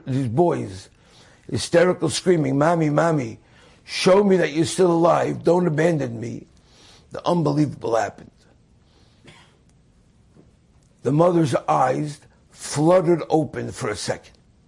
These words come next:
before closing again. Now, besides,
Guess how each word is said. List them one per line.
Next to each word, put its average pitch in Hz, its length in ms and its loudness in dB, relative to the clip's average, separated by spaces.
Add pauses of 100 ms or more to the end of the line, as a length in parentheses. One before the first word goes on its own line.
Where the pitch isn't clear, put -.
(420)
before 147 340 -4
closing 110 420 -8
again. - 200 -20 (1700)
Now, 139 220 -2
besides, 151 840 0